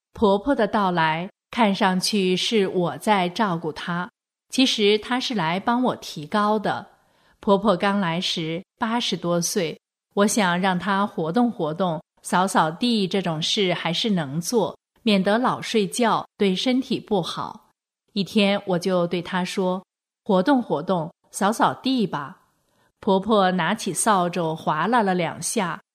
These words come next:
把扫帚往旁边一撇，说了一句：“我不是给你当老妈子来的。”往沙发上一坐，头一靠。我当时发了一念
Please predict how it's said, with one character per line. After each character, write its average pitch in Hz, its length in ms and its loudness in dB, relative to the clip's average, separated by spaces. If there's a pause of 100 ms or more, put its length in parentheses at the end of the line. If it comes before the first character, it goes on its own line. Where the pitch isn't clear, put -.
(160)
把 190 240 4
扫 196 280 2
帚 185 120 -2
往 156 220 0
旁 156 260 -4
边 226 300 2
一 240 160 0
撇， - 460 -10 (160)
说 185 260 0
了 180 100 0
一 165 160 -4
句 170 320 -6 (640)
：“我 202 180 2
不 202 200 0
是 240 260 4
给 196 160 0
你 196 140 2
当 202 240 0
老 180 160 2
妈 214 260 2
子 226 160 0
来 139 240 -2
的。” 160 260 -2 (600)
往 180 280 2
沙 190 220 0
发 190 180 2
上 180 320 0
一 165 120 -4
坐， 175 420 0 (140)
头 214 240 2
一 220 120 0
靠。 - 440 -6 (680)
我 185 240 2
当 208 220 2
时 180 340 -2
发 185 280 -2
了 190 100 0
一 170 200 -2
念 185 360 0